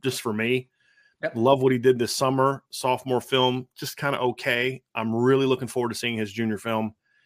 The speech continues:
Speaker 1: But Talon Taylor, to me, Ryan, it's hard for me to envision Notre Dame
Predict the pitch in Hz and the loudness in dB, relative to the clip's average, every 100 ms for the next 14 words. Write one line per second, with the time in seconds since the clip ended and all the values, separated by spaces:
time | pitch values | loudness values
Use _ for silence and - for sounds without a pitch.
0 | _ _ _ _ _ - 117 131 - 175 | _ _ _ _ _ -6 0 0 2 2
1 | 160 127 147 139 117 - 120 123 113 110 | 2 0 2 2 2 -2 -2 -2 0 -2
2 | 107 113 - 160 165 - 139 135 123 110 | -2 -4 0 2 2 0 -2 2 0 2
3 | 123 120 117 110 120 113 117 110 104 | 2 2 2 -2 -2 -4 -4 -4 -6